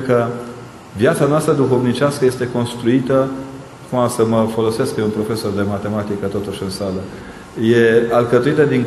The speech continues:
combinări de nouă luate câte zece. Nouă fericiri, fiecare fericire având în ea câte zece porunci. Pentru că nu poți să împlinești: "Fericiți cei săraci cu Duhul",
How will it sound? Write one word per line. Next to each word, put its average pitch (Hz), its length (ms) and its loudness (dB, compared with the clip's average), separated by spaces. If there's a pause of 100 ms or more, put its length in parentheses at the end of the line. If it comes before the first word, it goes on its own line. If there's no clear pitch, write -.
combinări 120 640 2
de 117 120 2
nouă 123 440 4
luate 123 360 2
câte 113 280 0
zece. 101 420 0 (800)
Nouă 120 380 2
fericiri, 113 600 0 (360)
fiecare 135 380 2
fericire 117 560 0
având 120 500 2
în 110 140 2 (100)
ea 131 240 -2 (500)
câte 113 240 0
zece 120 360 0
porunci. 104 640 0 (600)
Pentru 120 220 2
că 120 80 2
nu 156 100 2
poți 175 180 2
să 156 80 4
împlinești: 131 500 2 (120)
"Fericiți 127 460 0
cei 135 180 2
săraci 120 340 2
cu - 120 -4
Duhul", 131 500 2